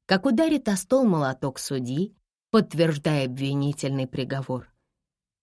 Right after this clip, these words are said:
Как бы это ни выглядело со стороны, я не шлюха, если только не считать ею ту, которая встречается чуть ли не со всеми подряд, даже не испытывая к ним влечения. В таком случае нам есть о чём поспорить.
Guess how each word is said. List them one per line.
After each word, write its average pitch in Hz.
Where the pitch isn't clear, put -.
Как 254
бы 269
это 277
ни 247
выглядело 190
со 151
стороны, 143
я 156
не 151
шлюха, 160
если 190
только 160
не 147
считать 151
ею 139
ту, 156
которая 147
встречается 147
чуть 247
ли 247
не 220
со -
всеми 147
подряд, 135
даже 175
не 165
испытывая 151
к -
ним 147
влечения. 135
В -
таком 262
случае 277
нам 139
есть 180
о 180
чём 190
поспорить. -